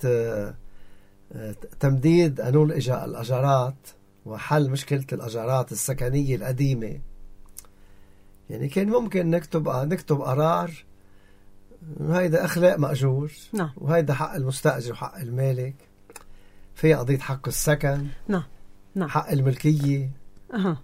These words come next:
Speaker 1: في قضية ال-، الأمان التشريعي،
Speaker 2: مهم.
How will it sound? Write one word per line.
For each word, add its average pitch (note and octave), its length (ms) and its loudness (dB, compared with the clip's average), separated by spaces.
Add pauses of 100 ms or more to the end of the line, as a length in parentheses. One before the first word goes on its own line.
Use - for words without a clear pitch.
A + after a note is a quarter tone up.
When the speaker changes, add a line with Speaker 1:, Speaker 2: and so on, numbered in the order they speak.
(120)
Speaker 1:
في C3+ 200 -2
قضية B2+ 540 0
ال-، A#2 540 -4
الأمان C#3+ 340 4
التشريعي، C3+ 840 2 (220)
Speaker 2:
مهم. F#3+ 240 0